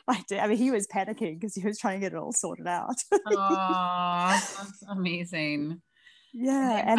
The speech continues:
Speaker 2: that's
Speaker 1: then
Speaker 2: so nice to be able to, like, just get out and go into your bed. <laughs>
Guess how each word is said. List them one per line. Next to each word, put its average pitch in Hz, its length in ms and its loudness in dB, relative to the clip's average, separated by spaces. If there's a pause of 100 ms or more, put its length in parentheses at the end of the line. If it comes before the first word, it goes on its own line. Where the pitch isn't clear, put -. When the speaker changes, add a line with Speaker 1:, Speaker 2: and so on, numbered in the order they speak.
Speaker 2:
that's - 0 -
Speaker 1:
then 262 320 4 (100)
Speaker 2:
so 196 80 -4
nice 175 200 2
to - 60 -10
be 180 80 0
able 160 140 -2
to, 175 100 -2
like, 160 200 2
just 165 220 -2
get 165 140 2
out 156 180 4
and 160 120 0
go 151 140 4
into 165 200 -2
your 143 100 -2
bed. 143 460 0
<laughs> 320 540 6